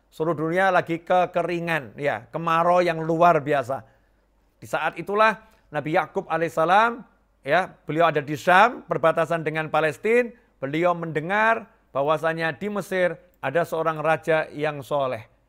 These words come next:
Ada seorang raja yang soleh, seorang, eh, pemimpin yang soleh.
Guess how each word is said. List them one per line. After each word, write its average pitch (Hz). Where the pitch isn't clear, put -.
Ada 131
seorang 151
raja 156
yang 190
soleh, 180
seorang, 160
eh, 143
pemimpin 180
yang 160
soleh. 131